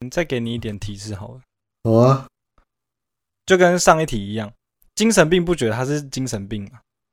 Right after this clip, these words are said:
Speaker 2: 嗯。所以女主已经变成鬼了，她不知道。
Speaker 1: 不是。
Speaker 2: 奶奶是鬼。
Speaker 1: 奶奶不是鬼。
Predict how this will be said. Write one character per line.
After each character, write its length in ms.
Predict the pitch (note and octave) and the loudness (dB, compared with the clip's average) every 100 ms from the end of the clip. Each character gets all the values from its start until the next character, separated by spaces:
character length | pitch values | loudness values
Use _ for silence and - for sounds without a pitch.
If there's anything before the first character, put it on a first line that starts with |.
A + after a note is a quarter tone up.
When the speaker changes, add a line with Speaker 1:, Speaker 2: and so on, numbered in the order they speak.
| _ B2+ | _ -2
Speaker 2:
嗯。 180 | G#2 - _ _ _ _ _ _ _ _ _ _ _ _ _ | -2 -4 _ _ _ _ _ _ _ _ _ _ _ _ _
所 160 | C#3 | 4
以 20 | B2+ | 6
女 240 | G#2+ A#2+ | 8 6
主 200 | C3+ G#2+ | 6 4
已 40 | |
经 300 | F2+ A#2 A2+ A#2+ | 4 0 0 -2
变 140 | - G2+ | 0 2
成 160 | F2+ | 0
鬼 160 | F#2 - | -2 -4
了， 100 | F#2+ | -2
她 80 | F#2 | -4
不 140 | F#2 | -4
知 120 | E2 | -2
道。 180 | E2 E2 - _ _ _ _ _ _ | -4 -4 -12 _ _ _ _ _ _
Speaker 1:
不 100 | B2 | -4
是。 200 | B2+ B2 - _ _ _ _ _ _ _ _ _ _ _ _ _ _ _ _ _ _ _ _ - | -2 -2 -6 _ _ _ _ _ _ _ _ _ _ _ _ _ _ _ _ _ _ _ _ 0
Speaker 2:
奶 160 | F#2+ | 4
奶 120 | F2+ | 4
是 120 | F#2 G#2+ | 2 -2
鬼。 180 | - - _ _ _ _ _ _ _ _ _ | -4 -6 _ _ _ _ _ _ _ _ _
Speaker 1:
奶 100 | B2+ | -4
奶 100 | C3 | -2
不 80 | B2+ | 0
是 120 | C3 | -2
鬼。 240 | C#3 A#2 | -2 -2